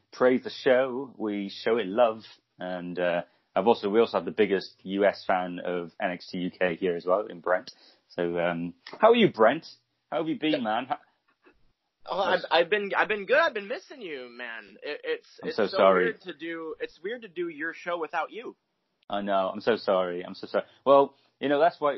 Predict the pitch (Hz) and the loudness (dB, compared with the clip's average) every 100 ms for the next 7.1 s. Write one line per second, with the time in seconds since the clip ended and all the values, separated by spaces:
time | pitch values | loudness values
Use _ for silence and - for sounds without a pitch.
0 | - 147 147 196 196 165 110 123 131 123 | -6 -10 -8 -8 -10 -12 -6 -2 -2 -2
1 | 120 107 107 104 - 107 98 - 95 90 | -4 -2 -4 -4 -12 -10 -8 -2 -4 -4
2 | 95 87 90 - 92 90 85 82 101 101 | -10 -8 -6 -2 -2 0 -6 -4 -2 0
3 | 92 87 98 95 95 - 135 104 - 98 | 0 -2 4 4 4 6 6 6 -4 -10
4 | 82 80 _ _ _ _ - 92 92 135 | -10 -14 _ _ _ _ -8 -4 0 2
5 | 135 110 113 98 - 127 104 107 107 90 | 2 4 2 2 0 -2 0 -2 -2 -2
6 | 80 80 _ _ _ - 87 90 90 90 | -8 -10 _ _ _ -16 -8 -2 0 0